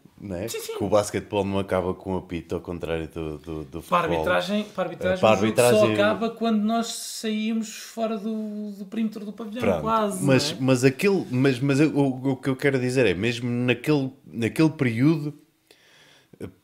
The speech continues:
Speaker 1: para quem não está dentro do, do, do basquetebol, ou para quem não está, hum, tão presente com a realidade, eh,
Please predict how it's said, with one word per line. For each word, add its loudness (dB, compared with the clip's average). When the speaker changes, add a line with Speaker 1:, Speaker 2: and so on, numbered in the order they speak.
Speaker 1:
para 6
quem 4
não 2
está 0
dentro -4
do, -2
do, -8
do -10
basquetebol, -6
ou -6
para -10
quem -8
não -8
está, -8
hum, -12
tão -8
presente -10
com -12
a -10
realidade, -10
eh, -10